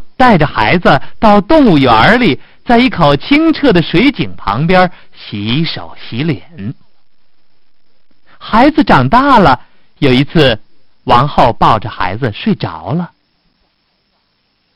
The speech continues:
老厨师知道孩子啊，有万事如意的本领，于是把孩子抱去，拿了一只母鸡杀了，把血呢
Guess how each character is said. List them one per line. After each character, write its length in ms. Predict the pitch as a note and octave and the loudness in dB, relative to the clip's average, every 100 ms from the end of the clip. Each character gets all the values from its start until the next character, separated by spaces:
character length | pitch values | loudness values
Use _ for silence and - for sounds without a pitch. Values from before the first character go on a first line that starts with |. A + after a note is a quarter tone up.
| _ | _
老 320 | A3 F#3 C#3+ | 2 2 0
厨 300 | - E3 A3 | 0 0 0
师 360 | G3+ C#4+ D4 C#4 | 0 2 2 0
知 220 | - A#3+ G3 | 0 2 2
道 100 | D3 | 0
孩 320 | - G#2 C3 | -4 -6 -2
子 120 | D#3+ | 0
啊， 280 | B2 F#2+ - - - | 0 -4 -10 -20 -8
有 200 | B2+ G#2+ | -4 -4
万 380 | A2+ G3 F3+ A2 | 0 0 0 -2
事 240 | - F#3 A2 | -6 -4 -4
如 240 | G#2 C#3+ | -2 2
意 300 | A#3+ D4+ D#4 | 2 2 0
的 100 | D3 | 0
本 280 | A2+ G2+ C#3+ | -2 -2 0
领， 160 | D#3+ - _ - - _ _ | -2 -4 _ -20 -20 _ _
于 140 | A2 | -12
是 100 | G#2 | -12
把 80 | G2 | -12
孩 320 | F2+ - G2 | -14 -10 -8
子 100 | G2+ A#2+ | -8 -4
抱 300 | F#3+ F3+ G2+ | -4 -4 -10
去， 220 | - F#2+ _ _ _ _ - | -14 -16 _ _ _ _ -4
拿 240 | C3+ D3 | -4 -2
了 80 | A#3 | -2
一 140 | G3+ | -4
只 200 | - B3+ | -2 -2
母 320 | C4 C3 E2+ | 0 -2 -4
鸡 280 | E2 A3 F3+ | -8 -2 -2
杀 340 | - C3+ A2+ G#2+ | 0 -4 -4 -8
了， 140 | - _ _ _ _ _ - | -12 _ _ _ _ _ -4
把 140 | A3 | -2
血 360 | G3 D3+ A2 F#2+ | -2 -4 -2 0
呢 220 | C3+ | -2